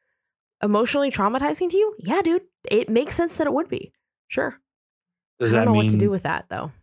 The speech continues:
Speaker 2: like, okay, so put it on D V D and let people watch it when they want to, but don't put it on T B S reruns?
Speaker 1: I mean, I think that's fair because what, what are you supposed to do? Think about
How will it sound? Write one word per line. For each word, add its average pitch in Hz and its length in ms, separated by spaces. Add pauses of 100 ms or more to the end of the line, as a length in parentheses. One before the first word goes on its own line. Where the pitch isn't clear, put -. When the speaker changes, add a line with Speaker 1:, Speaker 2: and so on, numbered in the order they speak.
(280)
Speaker 2:
like, 107 360
okay, 110 240
so 104 140
put 117 200
it 120 60
on 107 240
D 107 120
V 107 120
D 101 440 (600)
and 107 120
let 104 140
people 101 220
watch 98 260
it 107 40
when 101 120
they 95 60
want 95 280
to, 92 120
but 87 180
don't 92 360 (300)
put 110 160
it 98 60
on 92 240
T 104 160
B 95 120
S 92 100
reruns? 110 520 (640)
Speaker 1:
I - 80
mean, 233 180
I 220 60
think 247 200
that's 220 220
fair 214 180
because 175 540 (500)
what, - 180 (140)
what 208 140
are 202 40
you 202 120
supposed 196 300
to 175 60
do? 180 200
Think 190 200
about 170 300